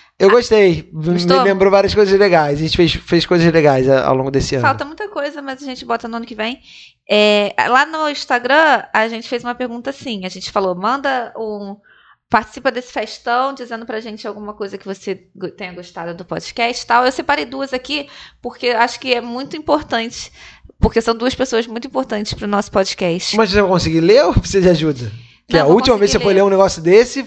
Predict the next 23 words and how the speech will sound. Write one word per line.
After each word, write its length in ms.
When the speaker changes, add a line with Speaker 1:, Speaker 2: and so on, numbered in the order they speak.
Speaker 1:
meu 200
Speaker 2:
Eu 40
Speaker 1:
Deus 140
Speaker 2:
vou 80
Speaker 1:
do 140
Speaker 2:
conseguir 140
Speaker 1:
céu. 100
Speaker 2:
ler. 280
São 280
duas 240
pessoas 360
muito 220
importantes 380
pro 100
nosso 220
podcast, 720
porque 840
elas 300
participam 460
muito, 340
que 100
são 400
Roberta. 720